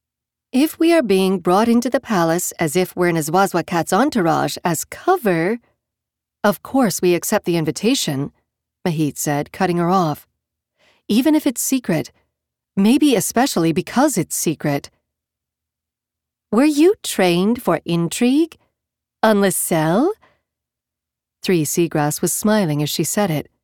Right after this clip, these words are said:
but Mahit was equally certain she meant it, and as a gentle barb. "Just wait until I explain what we're going to do after we see His Illuminate Majesty,"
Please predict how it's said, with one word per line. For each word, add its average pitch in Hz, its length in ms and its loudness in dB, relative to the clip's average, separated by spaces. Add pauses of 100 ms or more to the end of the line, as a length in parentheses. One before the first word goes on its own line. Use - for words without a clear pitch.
(400)
but - 140 0
Mahit 269 400 0
was 247 140 -2
equally 247 380 -2
certain 196 420 -2
she 190 180 -2
meant 214 340 0
it, 135 180 -6 (560)
and 170 220 0
as 226 100 -2
a 302 80 0
gentle 233 420 0
barb. 185 540 -2 (1700)
"Just 160 240 -4
wait 170 180 0
until 180 220 0
I 175 100 2
explain 185 460 0
what 202 160 0
we're 185 100 0
going 190 240 0
to 175 80 -12
do 196 220 0
after 208 380 -2
we 151 100 0
see 156 280 -2
His 170 160 0
Illuminate 160 380 0
Majesty," 165 680 -2